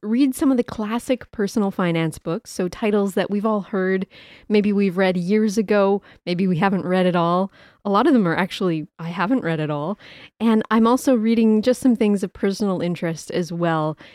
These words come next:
and anything that's kind of relevant here, so generally covers the scope, even loosely, of personal finance. We can circle back if we think there's an application that you can take away without having to sit up at three o'clock in the morning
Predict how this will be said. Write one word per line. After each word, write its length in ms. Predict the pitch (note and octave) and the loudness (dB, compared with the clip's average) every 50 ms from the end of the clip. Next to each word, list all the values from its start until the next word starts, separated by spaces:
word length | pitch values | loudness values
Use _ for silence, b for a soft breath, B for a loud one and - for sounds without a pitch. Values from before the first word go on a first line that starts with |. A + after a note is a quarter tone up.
| B B B - - | B B B -8 -4
and 340 | F#3+ F#3+ F#3 F3+ F3+ F3+ - - | -2 0 0 0 0 -2 -2 0
anything 340 | A#3 B3 A#3+ - C4 A#3+ | 2 2 2 2 2 2
that's 160 | A#3 A3 - - | 2 2 0 -2
kind 180 | - B3 A3 | -2 0 0
of 120 | G#3+ E3+ F3 | 0 0 0
relevant 520 | F#3+ G3 G3+ G#3+ G3+ F#3+ G3+ F#3+ - - | 0 0 2 2 0 0 -2 -4 -4 -8
here, 640 | - - - G#3 G3+ G#3 A#3 C#4+ G4 G4+ - - | -16 -12 -8 -4 -2 0 0 0 0 -2 -2 -2
so 300 | F#3+ - C4 G3 F3+ F3 | -2 0 2 2 2 2
generally 640 | F3 F#3+ F3+ F3+ A#3+ G#3 G#3 G#3+ G#3+ G#3+ G3+ G3+ G3 F#3 | 2 0 0 0 2 2 2 2 2 2 2 0 -2 -4
covers 400 | - - A3+ G#3+ A3 A3+ B3+ F#3+ | -2 -2 0 2 4 4 4 4
the 140 | G#3+ A3 | 2 0
scope, 360 | - - - F3+ F3 F#3 - - B B B B B B | -2 0 -2 0 0 0 0 -4 B B B B B B
even 280 | - E4 E4+ F4 D4+ C4 | -2 2 4 6 6 6
loosely, 420 | G#3+ G3+ F3+ - - A3 A3 A#3+ | 6 4 2 0 0 0 2 2
of 200 | - - F#3 - | 0 -2 -2 -4
personal 360 | _ - G#3+ - - F#3+ F#3+ F3 | _ -6 -6 -4 -2 -2 -2 -2
finance. 540 | - F#3 E3+ E3 E3+ E3+ F3 F#3+ G3 - B B B B B B B B | -2 -2 0 0 0 0 -2 -2 -4 -6 B B B B B B B B
We 100 | A3+ A3+ | -6 -2
can 180 | - C4 A#3 G#3+ | 0 2 0 2
circle 280 | - A3+ G#3 G#3 G#3+ | 0 -2 0 0 0
back 280 | F#3 F#3+ E3 D#3+ - - | 0 0 -2 -4 -4 -8
if 120 | E3+ - | -8 -6
we 80 | F#3 D#3+ | -8 -8
think 220 | - F#3 E3+ D#3 | -8 -8 -8 -4
there's 200 | - E3+ E3+ D#3 | -4 -4 -4 -4
an 100 | F3 - | -2 -2
application 840 | G3+ F#3 - G3+ F#3 - - F3 F3 E3 - - G#3 F#3 G3+ F3+ D#3+ b b b b b b b b | -2 -2 0 -2 -4 -2 -2 -4 -4 -4 -4 -4 -4 -2 -2 -4 -6 b b b b b b b b
that 200 | - G3 G3+ - - | -2 -2 -2 -2 -2
you 100 | B3+ C#4+ | -4 0
can 160 | - F4+ D4+ | 2 2 4
take 220 | - B3 F#3 - | 4 2 0 0
away 340 | G3+ E3+ E3+ E3 D#3+ D#3+ E3 | -2 -2 -2 0 0 0 0
without 380 | F3 G3+ A3 - A#3 A3+ G#3+ - | 0 0 2 2 2 2 0 0
having 340 | G3+ A#3 G#3 G3+ G3+ G3+ G3 | 0 0 0 2 0 0 0
to 360 | - A3+ G3 F#3+ F#3 F3 - _ - | 0 0 0 0 0 -2 -4 _ -12
sit 280 | - - - B3+ B3 A#3 | -14 -6 0 0 2 2
up 200 | A3 G#3+ _ - _ - | 2 -2 _ -8 _ -8
at 220 | G#3+ F#3 - _ _ | -6 -6 -6 _ _
three 180 | - A3 G3+ | -6 -4 -4
o'clock 360 | G3 - - G3+ G3+ G3 - | -2 0 2 0 0 2 0
in 80 | C4 G#3+ | 0 0
the 60 | G3+ | 2
morning 500 | G3 F#3+ G3 F#3+ F#3+ G3 G3 G3 G3 F#3+ | 0 0 0 0 0 0 0 0 -2 -4